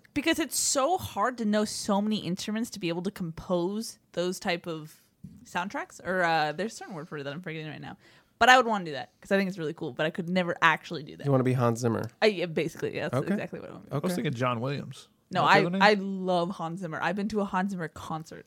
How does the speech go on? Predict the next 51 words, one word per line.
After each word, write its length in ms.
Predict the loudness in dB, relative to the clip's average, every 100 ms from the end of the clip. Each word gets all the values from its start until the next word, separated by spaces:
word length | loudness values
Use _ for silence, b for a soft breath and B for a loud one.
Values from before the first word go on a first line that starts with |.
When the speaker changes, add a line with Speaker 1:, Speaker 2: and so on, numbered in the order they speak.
| _
Speaker 1:
That's 160 | -10 -8
how 60 |
much 180 | -10 -8
I 20 |
love 240 | -8 -10 -12 _ _ _
Hans 160 | -16
Zimmer. 140 | -16 -20
Speaker 2:
He's 100 | -2
got 100 | 2
a 40 |
master 260 | 4 2 -2
class. 300 | -4 -4 -8 _ _ _ _ _
Speaker 1:
I 100 | -2
know. 280 | 4 4 2 _ _ _ 6
Also, 280 | 6 6 0
can 160 | 0 0
I 60 |
give 100 | 0
a 40 | 2
shout 200 | 6 6
out 160 | 6 0 -2
to 140 | -2
two 300 | 0 0 0
people? 300 | 0 -2 -2 -4 -2
One, 240 | 4 4 4
Samuel, 360 | 0 0 0
who 100 | 0
just 200 | 0 -2 4
asked 240 | 6 6
the 80 | 0
question, 380 | -2 -2 -4 -4
and 440 | 0 0 0 -4 -8 6
Bay 160 | 6 8
Trojan 380 | 4 2 2
oh 160 | 2 0
three, 420 | 0 -4 -4 -4
because 260 | -4 -2 2
both 160 | 2 2
of 80 | 0
them 140 | 0
are 80 | 0
very, 280 | 2 0 0
like, 300 | -2 -2 -14 _
tweet, 320 | -6 -4 -4 _ _
tweety 500 | -4 -4 -2 -4 -6 -4
when 200 | -2 0
we 100 | 0
put 160 | 2
out 120 | 4 4
a 220 | 2 2
podcast. 560 | 2 2 0 -6 -8